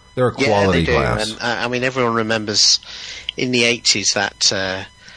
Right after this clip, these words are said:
Speaker 2: classic, uh, aviator look as worn by the guys in Top Gun.
Speaker 1: And, Ti-,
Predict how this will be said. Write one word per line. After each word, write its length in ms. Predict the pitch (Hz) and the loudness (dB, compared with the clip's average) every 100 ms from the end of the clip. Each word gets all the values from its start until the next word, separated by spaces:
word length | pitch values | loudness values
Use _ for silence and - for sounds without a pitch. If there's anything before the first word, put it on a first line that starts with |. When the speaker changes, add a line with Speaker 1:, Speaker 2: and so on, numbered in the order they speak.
| - | -18
Speaker 2:
classic, 600 | - 139 117 113 90 - | -4 0 2 0 -2 -4
uh, 300 | 107 101 98 - | -2 0 0 2
aviator 580 | 135 127 117 107 - 110 | 0 2 2 2 0 -2
look 260 | 110 - | -4 -2
as 140 | 113 110 | -2 0
worn 300 | 113 117 107 | -2 -2 0
by 180 | 107 | 0
the 140 | 98 101 | 0 -4
guys 280 | 104 104 95 | -2 -2 -2
in 80 | |
Top 240 | 92 107 - | -2 -2 -2
Gun. 260 | 98 90 87 - - - | -4 -6 -8 -20 -14 -6
Speaker 1:
And, 260 | 139 127 | -2 -2
Ti-, 120 | 117 | -2